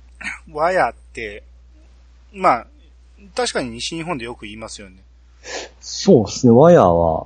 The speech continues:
Speaker 2: あれ、あ、方言ですね。方言ですね、和やって。
Speaker 1: あ、方言ですよ。
Speaker 2: え、アニさんわかりますよね？
Speaker 1: まあ、僕はわかるけど、使ってる人のよく聞くから、使う、わかるけど。
Speaker 2: あ、
Speaker 1: 使いは、
Speaker 2: アニさん自身は使わないですか？
Speaker 1: うん、使わないですね。
Speaker 2: お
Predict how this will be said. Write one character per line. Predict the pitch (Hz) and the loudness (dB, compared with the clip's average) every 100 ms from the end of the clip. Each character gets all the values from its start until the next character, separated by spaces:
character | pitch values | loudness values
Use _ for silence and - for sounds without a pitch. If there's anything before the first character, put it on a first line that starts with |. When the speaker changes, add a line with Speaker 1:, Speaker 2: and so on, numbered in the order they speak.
| - _ _ - | -14 _ _ -4
Speaker 2:
あ | 143 | -2
れ、 | 170 | 0
あ、 | 143 101 | -2 0
方 | 123 143 | 4 6
言 | 196 95 | 6 4
で | 80 | -2
す | - | -6
ね。 | 92 123 | 0 0
方 | - 120 | 4 4
言 | 147 - | 6 4
で | 120 | 0
す | - | 2
ね、 | 113 - | 0 2
和 | 107 87 | 0 0
や | - | -2
っ | |
て。 | - 87 | -10 -6
Speaker 1:
あ、 | 156 127 | -4 -6
方 | 143 | -8
言 | 139 123 | -10 -14
で | 104 | -16
す | - | -18
よ。 | 104 _ _ _ _ _ _ | -20 _ _ _ _ _ _
Speaker 2:
え、 | 311 | 4
ア | 285 | 6
ニ | |
さ | 196 | 6
ん | |
わ | 110 | 4
か | 110 | 2
り | 110 | 0
ま | 117 | 0
す | - 87 | -4 -2
よ | 107 | 2
ね？ | 208 - _ _ _ _ - 226 202 | 2 2 _ _ _ _ -20 -16 -6
Speaker 1:
ま | 190 180 | -2 -2
あ、 | |
僕 | 147 143 196 - | -4 -8 -10 -6
は | 240 | -4
わ | 226 220 | -4 -8
か | 220 | -8
る | 208 | -8
け | 180 110 | -10 -10
ど、 | 120 120 | -10 -10
使 | - 147 | -6 -4
っ | 131 | -4
て | 139 | -8
る | 131 | -10
人 | - 123 | -10 -12
の | 113 104 104 | -12 -16 -18
よ | 117 | -18
く | 113 - | -18 -14
聞 | - 117 | -12 -12
く | - | -14
か | 113 | -14
ら、 | 107 107 104 | -12 -14 -18
使 | - 139 131 | -8 -4 -4
う、 | 127 - | -8 -10
わ | 151 | -4
か | 147 | -4
る | 135 | -4
け | 107 | -8
ど。 | 113 113 92 - _ _ | -8 -8 -10 -18 _ _
Speaker 2:
あ、 | - - | -4 -4
Speaker 1:
使 | - 214 | 0 2
い | |
は、 | 214 | 4
Speaker 2:
ア | 202 | 4
ニ | 196 | 2
さ | 160 | 2
ん | 143 - - | 2 0 -8
自 | |
身 | 131 | -2
は | |
使 | 117 | 2
わ | 120 | 2
な | 110 95 | 0 -6
い | |
で | |
す | 87 | -6
か？ | - | -6
Speaker 1:
う | |
ん、 | - | -2
使 | |
わ | 180 170 | -2 -4
な | 110 | -8
い | |
で | 90 | -12
す | - | -20
ね。 | 92 _ _ _ _ _ | -20 _ _ _ _ _
Speaker 2:
お | - | -6